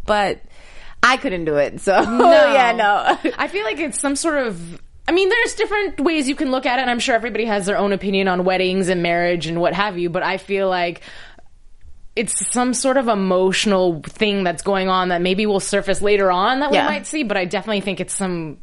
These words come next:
Speaker 2: type of defense mechanism.
Speaker 1: I think so too. I guess they'll reveal it a little bit more. I,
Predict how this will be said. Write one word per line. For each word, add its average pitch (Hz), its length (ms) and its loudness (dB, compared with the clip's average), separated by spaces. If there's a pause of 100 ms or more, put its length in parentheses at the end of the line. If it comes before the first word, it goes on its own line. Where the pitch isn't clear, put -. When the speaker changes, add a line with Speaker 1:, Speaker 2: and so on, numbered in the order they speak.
(220)
Speaker 2:
type 185 260 -4
of 160 160 -6
defense 151 400 -4
mechanism. 127 600 -8 (380)
Speaker 1:
I 247 80 2
think 208 200 0
so 170 120 -2
too. 160 180 -2
I 160 200 -4
guess 208 160 -2 (200)
they'll 202 260 2
reveal 156 340 0
it 151 140 0
a 156 40 -4
little 151 180 -4
bit 160 160 -6
more. 151 360 -4
I, - 100 -4